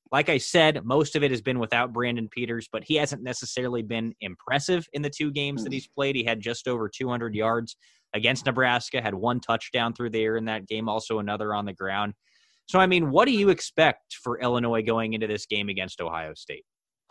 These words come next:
Speaker 2: First, let's see, uh, let's get on the, on, onto the offense side of the ball. I think Chase Brown, one of the, he's one of the, a great running back. Uh, what I saw against Nebraska, I think he played a, a really good game. If I'm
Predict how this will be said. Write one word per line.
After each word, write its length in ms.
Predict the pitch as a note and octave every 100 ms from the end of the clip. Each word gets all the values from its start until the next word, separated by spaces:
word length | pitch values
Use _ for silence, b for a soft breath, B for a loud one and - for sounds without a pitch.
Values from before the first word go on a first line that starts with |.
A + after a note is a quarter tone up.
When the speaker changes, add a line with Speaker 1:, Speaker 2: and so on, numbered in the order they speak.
| -
Speaker 2:
First, 280 | - F#3+ F#3
let's 160 | D#3+ -
see, 200 | C#3 C3+
uh, 120 | B2+ C3
let's 160 | C3+
get 160 | - C3
on 120 | C3
the, 140 | A#2+ A#2+
on, 220 | C3 B2
onto 220 | B2+ A#2+
the 120 | B2
offense 360 | B2 A#2+ B2 -
side 200 | A#2+ A#2
of 60 |
the 60 | A2+
ball. 340 | A#2+ A#2+ A#2 _ _ _ _ -
I 100 | C#3+
think 220 | E3 C#3
Chase 240 | C#3+ C3+
Brown, 460 | - C3 C3+ C#3+ C#3+ - -
one 200 | C3 B2+
of 100 | -
the, 80 |
he's 140 | C#3 C3
one 120 | C3+
of 60 | B2+
the, 120 | B2 -
a 100 | B2
great 220 | C3 B2+
running 200 | C3 C3
back. 280 | B2+ A#2 - _ _ _ _ -
Uh, 300 | A2+ B2 A#2
what 120 | B2
I 100 | C3
saw 240 | B2+ B2+ B2
against 260 | B2 -
Nebraska, 540 | A#2 B2 B2+ - B2 A#2 _ _ _ -
I 60 | -
think 180 | C#3 C3
he 120 | C3+
played 220 | - B2+
a, 120 | A#2+ A#2+
a 100 | A#2+
really 260 | A2+ C3 A#2+
good 200 | C3 A#2
game. 320 | A#2+ B2+ B2+ _ _ _ _
If 220 | - B2
I'm 300 | B2+ C3 C3